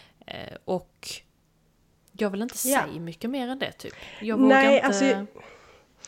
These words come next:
Speaker 2: jag tänker med, vi kan inte gå in, för vi kan ju inte gå in på vad tredje boken handlar om, utan det vi berättar nu är ju lite vad se-, var serien börjar, och det är ju det man får,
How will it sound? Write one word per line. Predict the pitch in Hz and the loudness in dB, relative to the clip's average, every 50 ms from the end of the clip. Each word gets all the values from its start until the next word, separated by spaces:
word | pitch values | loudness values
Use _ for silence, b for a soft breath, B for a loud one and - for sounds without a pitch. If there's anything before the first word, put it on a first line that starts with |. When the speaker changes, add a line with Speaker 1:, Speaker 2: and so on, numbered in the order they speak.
| B B | B B
Speaker 2:
jag | B 240 240 240 | B 2 4 6
tänker | - 269 240 220 254 | 6 6 6 6 6
med, | 240 254 208 190 | 4 4 4 4
vi | 202 208 | 2 0
kan | 208 240 247 254 | 0 2 4 4
inte | 269 269 254 | 4 2 2
gå | 214 254 | 2 4
in, | 269 226 160 | 4 4 4
för | - - 214 | 2 -2 -2
vi | 208 247 240 | -2 0 2
kan | - 269 | 2 2
ju | 277 | 2
inte | 269 269 | 2 2
gå | 240 | 0
in | 269 247 240 | 2 2 0
på | - 202 | 0 0
vad | 170 180 170 | -2 -2 -2
tredje | - - 208 196 180 175 147 | -2 -2 -2 -2 -2 -2 -2
boken | - 165 143 - 165 139 | -2 -2 -2 -4 -6 -6
handlar | 131 170 175 180 165 147 | -2 -2 -2 -2 -2 -4
om, | 80 131 156 | -4 -2 -2
utan | 175 196 - 196 196 | -2 -2 0 0 2
det | 190 214 208 | 4 4 4
vi | 180 190 202 | 4 2 -2
berättar | 180 165 214 190 190 - - 185 185 | -2 -2 -2 -2 -2 -2 -4 -4 -2
nu | 185 180 165 165 | -2 -2 -2 -2
är | 185 185 | -2 -2
ju | 170 160 | -2 -2
lite | 156 160 165 - - 165 | -2 -4 -6 -6 -6 -6
vad | 160 175 | -6 -6
se-, | - - - 185 | -6 -4 -4 -4
var | 180 170 196 180 175 | -2 0 -2 -2 -2
serien | - - - 190 156 151 151 143 143 147 156 | -4 -4 -4 -4 -2 -2 -2 -2 -2 -2 -2
börjar, | 156 147 180 202 220 208 175 135 87 135 | -2 -2 -2 -2 -4 -4 -4 -4 -4 -4
och | 147 147 175 | -4 -4 -4
det | 180 | -4
är | 175 | -4
ju | 175 | -4
det | 165 170 165 160 | -4 -4 -2 -2
man | 165 160 156 156 | -2 -2 -4 -6
får, | - - | -8 -12